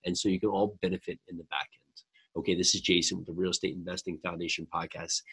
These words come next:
Again, it's Multifamily Monday. Get out there, take some action.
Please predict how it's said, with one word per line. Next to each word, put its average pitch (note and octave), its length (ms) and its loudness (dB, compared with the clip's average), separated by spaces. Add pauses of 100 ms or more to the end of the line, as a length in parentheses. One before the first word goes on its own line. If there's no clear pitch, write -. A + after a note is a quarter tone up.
(140)
Again, E2 340 -2
it's F2+ 200 -6
Multifamily F2+ 580 -2
Monday. E2 440 -4 (120)
Get F#2 100 2
out F#2+ 240 6
there, E2 160 -6 (100)
take F#2 140 -2
some F2+ 160 -2
action. F#2 380 -4